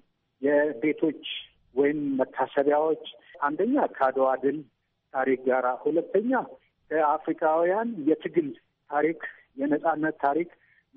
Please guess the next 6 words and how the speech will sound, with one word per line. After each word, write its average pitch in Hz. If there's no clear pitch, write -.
ጋራ 143
የተያያዙ 147
ንድፎች 180
ያቀርባል 143
ማለት 123
ነው። 110